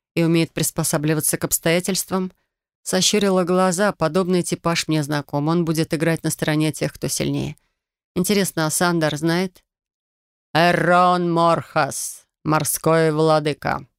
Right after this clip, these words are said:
представил Сандар последнего участника совета. «Странно, не вождь, а владыка, интересно».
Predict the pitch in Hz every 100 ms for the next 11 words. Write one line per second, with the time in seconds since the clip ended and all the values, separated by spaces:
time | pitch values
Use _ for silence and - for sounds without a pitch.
0 | _ - 175 - 185 175 165 - 160 156
1 | 151 151 - 156 - 156 143 143 147 143
2 | - 147 151 - 151 - - - _ _
3 | _ _ _ - - 214 170 156 156 156
4 | 208 - 156 151 143 131 - - 151 151
5 | 196 160 139 - 151